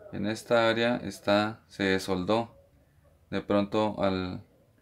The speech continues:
tener un, un, sufrió un golpe la tarjeta o lo soldaron muy mal aquí,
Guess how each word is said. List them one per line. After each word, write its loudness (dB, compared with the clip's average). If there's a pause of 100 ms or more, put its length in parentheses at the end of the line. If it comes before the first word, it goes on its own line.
(420)
tener -2
un, -2 (240)
un, -6
sufrió -4
un -2
golpe 2
la 2
tarjeta -4 (580)
o -4
lo -2
soldaron 0 (840)
muy -4
mal -2
aquí, -4